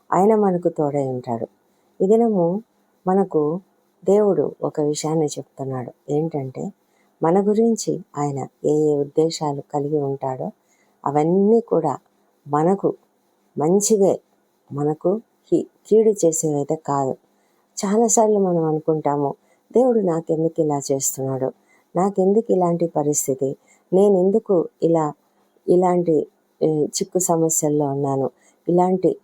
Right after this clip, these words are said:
కష్టమైన పరిస్థితులలో గుండా వెళ్తున్నాను, నాకెందుకు ఈ పరిస్థితి?" అని చాలాసార్లు మనము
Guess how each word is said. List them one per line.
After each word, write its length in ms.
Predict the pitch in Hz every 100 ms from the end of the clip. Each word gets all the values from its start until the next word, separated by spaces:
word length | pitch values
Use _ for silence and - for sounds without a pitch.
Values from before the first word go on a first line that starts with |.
| _ -
కష్టమైన 760 | - - 190 190 190 202 190 - -
పరిస్థితులలో 680 | 151 165 170 156 160 156 151
గుండా 300 | 147 143 147
వెళ్తున్నాను, 680 | 139 139 151 143 139 135 - _ _ _ _ 190
నాకెందుకు 600 | 214 202 170 180 202 175
ఈ 60 |
పరిస్థితి?" 640 | 165 156 151 - 139 123 -
అని 300 | 151 160 151 175 _ _ - -
చాలాసార్లు 720 | 214 220 220 185 165 147 - -
మనము 360 | 160 151 139